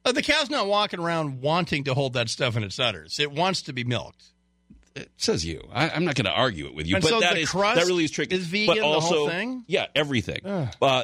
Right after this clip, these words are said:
Speaker 2: is it, it, but it's really terrific. I'm not a, look at me. I'm not a vegan. I'm just
Speaker 1: Oh, I
Speaker 2: saying,
Speaker 1: know, I
Speaker 2: a good is
Speaker 1: know.
Speaker 2: good.
Speaker 1: But you're sounding Mark Thompson-like.
Speaker 2: No, I'm not. <laughs>
Speaker 1: Well, you know what? I
Speaker 2: I
Speaker 1: tried,
Speaker 2: wish.
Speaker 1: I tried to give,
Speaker 2: Hey.
Speaker 1: tried to give him eggs. I said, "You understand the chicken? No,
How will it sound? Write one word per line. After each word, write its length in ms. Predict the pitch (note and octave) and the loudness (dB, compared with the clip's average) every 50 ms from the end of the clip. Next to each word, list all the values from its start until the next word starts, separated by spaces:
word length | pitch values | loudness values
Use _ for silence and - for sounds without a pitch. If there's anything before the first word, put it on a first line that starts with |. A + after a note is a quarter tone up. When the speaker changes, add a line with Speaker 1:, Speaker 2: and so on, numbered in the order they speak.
| - A#2 | 0 -2
Speaker 2:
is 240 | A#2+ A#2+ B2 - | 0 0 2 0
it, 100 | B2+ - - | 0 -2 0
it, 160 | - C3+ A#2+ | 0 0 2
but 100 | G#2+ C#3 C3 | 2 0 0
it's 160 | B2 - - | -2 -6 -6
really 300 | C#3+ E3 F#3 A3+ G#3 F3 | -6 -2 0 2 2 2
terrific. 640 | C#3+ - C#3+ B2+ C#3+ C3+ - - D2+ - - - - - | 0 2 0 2 2 2 0 -2 -8 -10 -10 -10 -6 -4
I'm 120 | D3+ G3 | -2 0
not 140 | A3+ A#3+ B3 | 0 -2 -2
a, 80 | F3+ - G3+ | -4 -4 -4
look 140 | C4 B3+ D3+ | -2 -2 -2
at 60 | F#2+ | -2
me. 120 | E2 C#2+ | -4 -6
I'm 100 | D2 E2+ | -6 -4
not 140 | B2+ F#3+ C4+ | -2 -2 -2
a 20 | - | 0
vegan. 420 | F#2+ F#2+ B2+ F3 B2+ G2+ D2+ C#2+ | 0 0 0 0 0 -4 -4 -4
I'm 140 | E2 G2+ A2+ | -2 -2 0
just 180 | C#3+ D3 - | 2 2 2
Speaker 1:
Oh, 60 | - - | 4 2
I 100 | - - | 2 2
Speaker 2:
saying, 120 | - - - | 2 2 0
Speaker 1:
know, 80 | C#4 G3+ | 0 0
I 80 | D3 | 0
Speaker 2:
a 60 | C#3+ C3+ | 0 2
good 220 | C3+ D4+ F#4 - | 2 2 2 2
is 100 | A3 D3+ | 0 -2
Speaker 1:
know. 40 | A2+ | 0
Speaker 2:
good. 220 | - A#3 G#3+ - - | 0 0 0 0 0
Speaker 1:
But 100 | E3 E3 | -4 -6
you're 100 | F3+ F3 | -6 -4
sounding 480 | - A#3 G#3+ G#3+ G#3+ G#3 G3+ F#3 F3+ | -2 -2 0 0 0 -2 -2 -2 0
Mark 220 | F3 E3 E3+ E3 - | 0 0 -2 -2 -2
Thompson-like. 520 | - D3 C3+ C3 A2+ - A2 F#2 F2 B2+ | -2 -2 -2 -2 -4 -4 -8 -6 0 2
Speaker 2:
No, 200 | C#3 C#3+ C#3+ C3+ | 2 2 2 2
I'm 120 | - C3 C3 | 2 0 2
not. 100 | C3 B2+ | 2 0
<laughs> 160 | - - - - - - - - - - - - - | 0 -2 -4 -10 -14 -14 -16 -16 -18 -18 -10 -4 -2
Speaker 1:
Well, 80 | C#4 C#4+ | 0 2
you 60 | E4 | 2
know 80 | F#4 | 2
what? 140 | F#4+ G4 - - | 2 2 2 2
I 80 | - | 2
Speaker 2:
I 40 | - | 2
Speaker 1:
tried, 200 | - E4 - D4+ D4+ | 2 2 4 4 4
Speaker 2:
wish. 160 | D4 - - | 2 2 0
Speaker 1:
I 40 | A#3+ | -2
tried 220 | - - C#4 D4+ - | 0 2 4 4 4
to 120 | C#4 - | 4 4
give, 100 | D4 C#4+ | 4 4
Speaker 2:
Hey. 240 | C4+ B2 A2 - - - | 2 2 2 0 0 0
Speaker 1:
tried 200 | - B3+ C#4 B3+ | 2 2 2 2
to 60 | B3+ | 0
give 140 | A3+ B3+ A#3 | -2 -4 -4
him 140 | A#3+ A#3 A#3+ | -2 -2 -2
eggs. 380 | B3 A#3 D#3+ G#2 - - - _ _ _ _ _ _ _ _ _ - | 0 -2 -2 -4 -6 -14 -16 _ _ _ _ _ _ _ _ _ -4
I 40 | - G#3+ | -4 -4
said, 120 | - A#3 | -2 -2
"You 120 | A3+ C4 C#4 | 0 0 0
understand 320 | C#4 B3+ F#3+ A#3+ A#3 G#3 | 0 0 0 0 0 -2
the 80 | A3 E3+ _ _ | -4 -12 _ _
chicken? 380 | - - D4 E4 E4 D#4+ C4+ A#3+ | -2 0 0 0 0 0 -2 0
No, 100 | B3 | 0